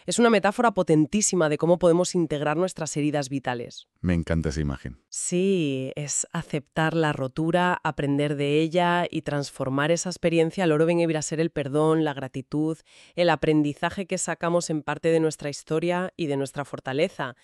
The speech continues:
Speaker 1: Es un proceso activo de reparar y a la vez embellecer nuestras cicatrices.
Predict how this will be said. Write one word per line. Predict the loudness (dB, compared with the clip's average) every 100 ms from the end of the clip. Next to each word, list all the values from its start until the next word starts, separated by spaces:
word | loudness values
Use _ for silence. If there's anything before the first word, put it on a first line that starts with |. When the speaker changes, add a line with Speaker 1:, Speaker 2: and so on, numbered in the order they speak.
| _ _
Speaker 1:
Es | -10 -4
un | 2
proceso | 2 0 -4 -4
activo | -6 -4 2 4 2 0
de | -4 -4
reparar | -4 -6 -2 0 -2 -6 _ -20 -4
y | 0
a | 0
la | 2
vez | 0 -2 -4 -2
embellecer | 0 -2 -6 -6 -2
nuestras | -2 -2 -8
cicatrices. | -8 -14 -10 -10 -10 -16 -20 -20